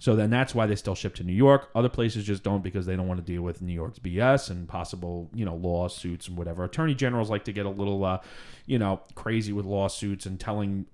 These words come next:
companies in different states what they can and can't do. And a lot of these companies should just get, say, "Go screw.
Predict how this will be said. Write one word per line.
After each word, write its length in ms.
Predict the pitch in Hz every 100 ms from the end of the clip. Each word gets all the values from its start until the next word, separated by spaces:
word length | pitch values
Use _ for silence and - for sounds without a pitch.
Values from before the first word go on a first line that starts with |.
| - - -
companies 480 | 123 113 110 104
in 80 | 104
different 260 | 98 107 101
states 320 | - 101 -
what 100 | 98
they 80 | 87
can 200 | - 95
and 80 | 87
can't 240 | 98 90
do. 240 | 95 104
And 100 | 127
a 20 | 92
lot 160 | 92
of 60 | 98
these 100 | 95
companies 380 | - 98 98 95
should 140 | 92
just 180 | 92 -
get, 260 | 95 87
say, 300 | - 101 95
"Go 200 | 85 92
screw. 500 | 92 - 92 101 135